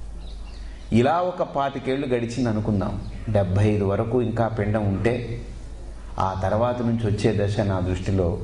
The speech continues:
గుడ్లగూబ లాంటిది. ఇది పగలంతా పడుకుంటుంది, రాత్రి మేలుకు కూర్చుంటుంది. దీనికి పగలు కళ్ళు కనపడవు, రాత్రే కనిపిస్తుంది.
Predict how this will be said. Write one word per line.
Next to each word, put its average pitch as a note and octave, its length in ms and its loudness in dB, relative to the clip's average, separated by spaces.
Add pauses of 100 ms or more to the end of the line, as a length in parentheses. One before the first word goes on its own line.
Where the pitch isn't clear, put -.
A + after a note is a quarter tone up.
గుడ్లగూబ F#2 600 2
లాంటిది. - 480 -4 (1120)
ఇది D3+ 440 -4
పగలంతా F#3 480 2
పడుకుంటుంది, E3 600 0
రాత్రి C3+ 340 0
మేలుకు B2 300 2
కూర్చుంటుంది. G2 580 -2 (760)
దీనికి C#3 300 2
పగలు C#3+ 300 4
కళ్ళు D3+ 240 -2
కనపడవు, C3+ 460 0
రాత్రే B2 380 2
కనిపిస్తుంది. - 680 -6